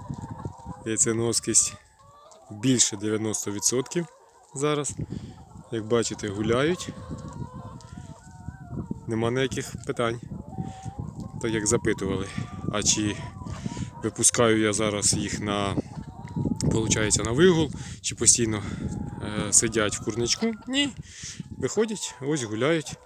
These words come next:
Кому холодно, ті в курничку знаходяться. Хто хоче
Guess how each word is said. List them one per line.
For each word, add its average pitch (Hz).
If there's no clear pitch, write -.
Кому 156
холодно, 165
ті 127
в -
курничку 127
знаходяться. 139
Хто 160
хоче 151